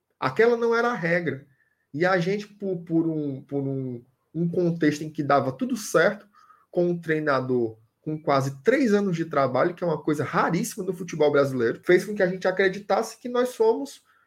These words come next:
de outro nível, de outro patamar, e nós não somos. É, é doloroso dizer isso, mas o Fortaleza vai entrar de novo na Série A de dois mil e vinte e um como um time brigando pra não cair. Talvez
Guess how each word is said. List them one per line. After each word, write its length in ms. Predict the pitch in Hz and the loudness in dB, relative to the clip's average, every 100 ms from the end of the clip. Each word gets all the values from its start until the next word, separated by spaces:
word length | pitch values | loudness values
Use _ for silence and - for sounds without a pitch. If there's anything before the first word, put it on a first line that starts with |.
| _ - | _ -6
de 160 | 233 | 4
outro 280 | 233 233 262 | 6 6 0
nível, 420 | 269 240 214 220 | -4 -2 -2 -4
de 140 | 170 175 | -2 0
outro 180 | 185 - | 0 -4
patamar, 600 | 214 262 247 208 208 - - | -6 -4 -4 -2 -2 -6 -12
e 100 | 254 | -4
nós 480 | 202 180 208 - _ | 0 2 0 -8 _
não 300 | 196 170 170 | -4 -4 -4
somos. 500 | - 269 175 170 - - | -8 -10 -8 -8 -8 2
É, 320 | 151 147 151 | 2 4 2
é 20 | |
doloroso 540 | 147 185 190 170 214 202 | 4 6 6 4 2 0
dizer 320 | 165 175 147 | -4 -2 -2
isso, 320 | 135 135 - _ _ _ _ | -4 -10 -20 _ _ _ _
mas 200 | 120 127 | -6 -6
o 20 | |
Fortaleza 420 | 143 - 156 156 147 | -6 -8 -6 -4 -4
vai 240 | 165 214 | -2 -2
entrar 340 | 214 180 175 | -2 -2 -2
de 120 | 214 208 | 0 0
novo 420 | 151 160 - - - | 0 0 -4 -16 -12
na 120 | 139 | -12
Série 340 | - 160 151 | -8 -4 -2
A 140 | 123 120 | -2 -2
de 60 | |
dois 140 | 120 117 | -4 -4
mil 100 | 123 | -6
e 40 | |
vinte 240 | 143 170 | -6 -8
e 80 | 220 | -6
um 220 | 185 226 - _ _ - | -8 -8 -14 _ _ -8
como 220 | 240 247 | -6 -6
um 20 | |
time 220 | 208 214 | -10 -8
brigando 600 | 208 226 160 135 156 240 - | -6 -4 -2 -2 -4 -8 -10
pra 140 | 247 233 | -10 -8
não 160 | 240 | -10
cair. 400 | 247 349 226 170 _ | -10 -10 -10 -12 _
Talvez 800 | - 202 139 165 180 123 - | 0 2 2 2 2 0 -12